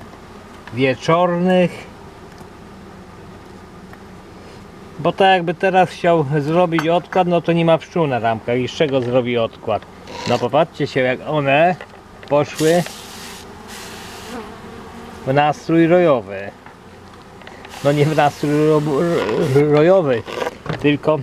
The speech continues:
uważają, że osiągnęły dojrzałość biologiczną.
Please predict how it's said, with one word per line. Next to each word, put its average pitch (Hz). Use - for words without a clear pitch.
uważają, 147
że 156
osiągnęły 147
dojrzałość 147
biologiczną. 113